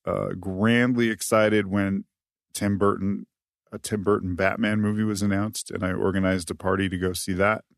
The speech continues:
you know, with thirty or forty friends. I was a journalist in high school, high school newspaper, and then again in college, and I was put in charge of the college newspaper about a month after I enrolled in class. And then I worked at newspapers for, like,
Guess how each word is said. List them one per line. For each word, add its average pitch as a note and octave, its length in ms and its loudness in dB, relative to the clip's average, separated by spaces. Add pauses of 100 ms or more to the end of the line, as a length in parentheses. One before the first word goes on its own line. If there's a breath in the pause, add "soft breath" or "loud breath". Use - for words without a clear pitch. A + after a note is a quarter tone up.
you G2 60 -8
know, F#2 120 -2
with F#2 140 -6
thirty F#2 460 0
or F#2 100 0
forty F#2 260 0
friends. F#2 460 -4 (360)
I B2+ 60 6
was B2+ 180 6
a A#2+ 60 4
journalist A#2+ 540 2
in G2+ 80 -2
high A#2+ 160 2
school, B2 480 0 (240)
high A#2+ 160 -2
school A2 380 0
newspaper, G#2 640 0 (360 soft breath)
and G2+ 120 -2
then G2+ 120 4
again G#2 260 4
in G2+ 140 2
college, G2+ 420 4
and G2 100 2
I G2 40 2
was F#2+ 200 0 (140)
put G2+ 140 0
in F#2 80 0
charge G2 260 2
of F#2+ 60 -2
the F2 60 -10
college G2 340 2
newspaper F#2+ 500 0
about G2 220 2
a G2 40 2
month F#2+ 360 0
after G2+ 340 -2
I G#2 60 -2
enrolled G2 340 0
in F#2+ 160 -8
class. D3 500 2 (220)
And A2 100 2
then C3+ 80 6
I D#3 60 6
worked D#3+ 240 4
at C#3 80 2
newspapers D3+ 600 0
for, C#3 180 0
like, C#3 300 0